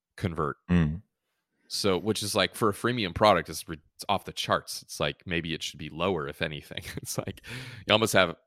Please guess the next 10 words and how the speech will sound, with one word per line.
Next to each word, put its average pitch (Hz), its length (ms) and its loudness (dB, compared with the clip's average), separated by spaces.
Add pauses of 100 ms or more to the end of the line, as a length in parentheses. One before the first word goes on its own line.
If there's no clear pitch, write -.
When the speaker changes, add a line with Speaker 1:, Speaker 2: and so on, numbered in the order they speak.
(580)
Speaker 1:
a 73 40 -12
crazy 123 420 4
amount 80 200 -2
of - 60 -8
conversion. 76 460 -8 (1300)
We, 113 540 4 (200)
you 98 300 -12
know, 85 280 0
so 90 240 0
retention, 98 760 -2